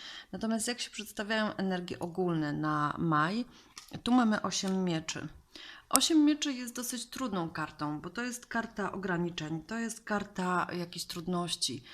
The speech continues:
czasem jakiegoś przymusowego wręcz odosobnienia, e, generalnie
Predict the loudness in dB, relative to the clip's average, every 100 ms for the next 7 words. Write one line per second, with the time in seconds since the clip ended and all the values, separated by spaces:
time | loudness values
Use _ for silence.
0 | -18 -18 -4 -2 0 0 -2 -4 -6 -8
1 | 0 2 4 4 0 0 -2 -2 0 0
2 | 0 -4 -6 -6 -6 -2 0 2 2 0
3 | -2 -4 -4 -2 0 2 2 2 0 -2